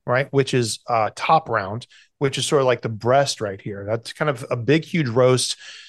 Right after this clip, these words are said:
that if you take a look at it, it has, like, three lobes to it, and they're all kind of inter-, interconnected with, like, a little bit of sinew in between all three of those things. So you can trim that out and make three really beautiful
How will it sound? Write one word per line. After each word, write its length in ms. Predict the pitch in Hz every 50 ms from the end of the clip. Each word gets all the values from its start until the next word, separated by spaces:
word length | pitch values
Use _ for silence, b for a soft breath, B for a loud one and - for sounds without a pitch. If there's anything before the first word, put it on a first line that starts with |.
| B B -
that 80 | 135
if 100 | 135 120
you 60 | 139
take 180 | - 156 160 147
a 60 | 143
look 180 | 139 147 143 143
at 80 | 131
it, 40 | 117
it 80 | 113 113
has, 200 | 117 131 127 113
like, 140 | 117 107 -
three 400 | - - - 123 123 131 127 123
lobes 400 | 113 110 113 117 131 131 - -
to 160 | - 165 175
it, 120 | 175 165 -
and 100 | - 120
they're 60 | 120
all 80 | 127 123
kind 140 | - 135 123
of 80 | - -
inter-, 460 | 143 131 123 - 135 123 120 117 113 B B B B B B B _ -
interconnected 680 | 143 - 135 - - 135 135 131 123 - - 123 120 120
with, 100 | 120 117
like, 200 | 117 117 117 -
a 80 | 123
little 240 | 117 120 131 127 127
bit 100 | 120 117
of 80 | 113 -
sinew 420 | - - 127 120 120 120 120 120
in 120 | 117 110
between 320 | 110 110 - - 120 113 110
all 160 | 110 107 101
three 200 | - 113 110 107
of 60 | 110
those 160 | 123 139 -
things. 220 | - 175 180 180 - B B B B B B B
So 140 | - -
you 140 | 160 160 143
can 140 | - 151 135
trim 360 | - - - 190 202 226 226
that 120 | 190 151 127
out 300 | 110 104 98 107 - _ -
and 100 | 135 131
make 200 | 143 135 - -
three 460 | - - - 170 185 196 185 156 120 110
really 380 | 110 117 131 143 165 170 170
beautiful 720 | 143 113 127 139 135 143 - - 139 127 123 117 107 -